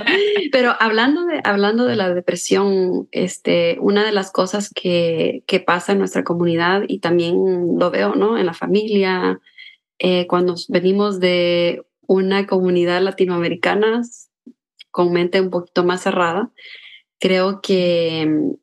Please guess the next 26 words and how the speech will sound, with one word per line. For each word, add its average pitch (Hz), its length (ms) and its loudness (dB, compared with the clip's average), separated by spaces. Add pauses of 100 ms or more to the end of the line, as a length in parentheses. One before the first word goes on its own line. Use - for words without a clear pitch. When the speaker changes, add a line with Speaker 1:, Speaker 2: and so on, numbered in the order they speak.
(420)
Speaker 2:
pensamos 190 480 0
que 190 100 0
la 185 120 2
depresión 180 500 -2
es 180 140 -4
algo 175 200 2
que 180 120 -4
puedes 175 380 0
nada - 240 0
más 170 300 -2
decir, 170 640 -2
"Ya, 202 220 0
siéntete 202 420 0
mejor". 190 580 0
O 175 80 -8
sea, 170 200 -4
¿para 165 180 0
qué 190 80 2
estás 196 160 0
deprimida 202 480 0
si 196 160 -6
tenés, 180 600 -2 (320)
lo 185 120 2
tenés 175 400 -2
todo? 202 300 2
Mira, 190 460 0